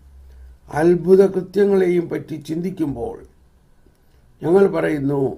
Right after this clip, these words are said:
ഞായറാഴ്ച അനുഗ്രഹീതമാണ്. എന്തെന്നാൽ അന്ന് സൃഷ്ടികർമ്മം, ലോകത്തിൻ്റെ രക്ഷ, മനുഷ്യവംശത്തിൻ്റെ നവീകരണം എന്നിവ ആരംഭിച്ചു.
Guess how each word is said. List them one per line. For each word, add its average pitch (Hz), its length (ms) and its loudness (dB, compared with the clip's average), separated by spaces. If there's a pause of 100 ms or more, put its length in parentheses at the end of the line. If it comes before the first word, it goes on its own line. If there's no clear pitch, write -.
(300)
ഞായറാഴ്ച 139 720 -4 (300)
അനുഗ്രഹീതമാണ്. 143 960 -10 (1120)
എന്തെന്നാൽ 147 480 -2 (120)
അന്ന് 190 300 4 (760)
സൃഷ്ടികർമ്മം, 170 840 -6 (540)
ലോകത്തിൻ്റെ 208 680 -2 (100)
രക്ഷ, 147 260 -12 (960)
മനുഷ്യവംശത്തിൻ്റെ 202 1160 0 (100)
നവീകരണം 156 600 -2 (340)
എന്നിവ 139 300 -4 (340)
ആരംഭിച്ചു. 113 540 -10